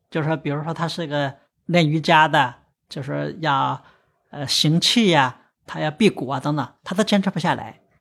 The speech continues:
他弄两天他就不坚持了，就好像我，我有个朋友头两天，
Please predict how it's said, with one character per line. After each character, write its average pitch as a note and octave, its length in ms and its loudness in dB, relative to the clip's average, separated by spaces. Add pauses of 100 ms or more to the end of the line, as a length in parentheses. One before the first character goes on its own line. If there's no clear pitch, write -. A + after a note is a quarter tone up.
(180)
他 G#3 140 6
弄 A#3 200 6
两 D#3+ 160 6
天 F3+ 160 6
他 F#3 120 6
就 F3 100 4
不 D#3 100 0
坚 D#3+ 240 2
持 D3 120 -2
了， C3+ 100 -6 (260)
就 G#3 120 4
好 F3+ 120 6
像 F3+ 540 4
我， C#3 160 -6 (240)
我 E3+ 140 2
有 E3 80 2
个 C#3+ 80 2
朋 C#3 260 -4
友 D3+ 140 0
头 D3+ 200 0
两 D3 200 6
天， C#3+ 320 0